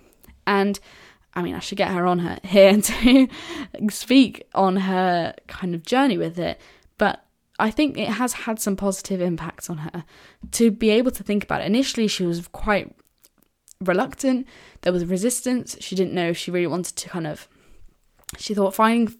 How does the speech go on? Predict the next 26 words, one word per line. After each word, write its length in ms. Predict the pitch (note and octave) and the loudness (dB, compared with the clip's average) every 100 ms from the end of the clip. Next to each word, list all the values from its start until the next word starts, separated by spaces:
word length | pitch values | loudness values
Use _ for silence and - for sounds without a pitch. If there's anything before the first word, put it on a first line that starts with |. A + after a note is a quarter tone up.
| - | -14
three 320 | G3 A#3 D4+ D4 | -10 0 2 6
things 360 | D4+ D4+ D4 | 6 4 4
every 180 | D4 C4+ | 2 2
day 200 | C4+ A#3+ | 0 0
could 160 | - B3 | 2 2
be 100 | A#3 | 2
quite 240 | - G3 | -2 -4
difficult. 480 | A3 - - D#3 - - - - - _ | -6 -6 -6 -6 -6 -18 -20 -20 -20 _
But 100 | A3+ | 2
sometimes 300 | D4 E4 D#4 | 4 4 4
she 100 | B3+ | 6
gives 160 | A3+ G#3+ | 4 4
me 80 | |
five. 460 | F#3+ E3+ C3+ D3+ - - - _ | 0 0 -2 -4 -10 -20 -20 _
Sometimes 340 | - A3+ G#3+ | -2 0 -2
she 100 | - | -4
gives 100 | E3+ | -4
me 80 | F#3 | -4
ten. 320 | B3+ D4 F#3 - _ | -4 -4 -6 -10 _
Sometimes 280 | G#3 B3+ | -2 -2
she 140 | C#4 D#4 | 2 2
only 120 | C#4+ | 2
gives 180 | C#4 A#3+ | 0 -2
me 100 | A3+ | 0
one. 320 | A3 D#3+ D3 - - - | 0 -2 -4 -14 -20 -4
But 320 | - C#3+ - | 0 0 -2